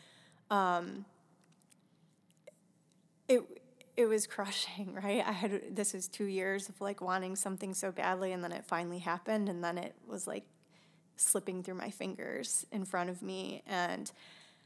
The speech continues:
you know, there's all sorts of, like, things that people don't always talk about too. Like, I remember I called my O B and they're like, "Well, we can't get you in." I was like,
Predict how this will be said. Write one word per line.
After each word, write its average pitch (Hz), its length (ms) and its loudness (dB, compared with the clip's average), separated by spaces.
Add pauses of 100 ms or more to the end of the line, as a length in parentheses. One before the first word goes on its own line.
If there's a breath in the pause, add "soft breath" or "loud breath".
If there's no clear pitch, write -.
(400 loud breath)
you 339 80 8
know, 226 220 12
there's 226 200 6
all 269 200 8
sorts 214 340 4
of, 220 100 -4
like, 208 220 4
things 208 360 0
that 175 120 -4
people 220 300 0
don't 208 120 4
always 208 240 0
talk 202 240 -4
about 202 260 2
too. 202 260 4
Like, 196 220 2
I 196 80 2
remember 196 440 0
I 185 100 6
called 196 280 2
my 196 160 0
O 196 60 0
B 196 180 -4
and 196 100 -2
they're 185 80 -2
like, 196 160 -4
"Well, 277 420 6
we 254 140 -4
can't 254 380 -2
get - 180 0
you 196 160 0
in." 190 380 0
I - 560 -20
was 226 100 2
like, 226 120 2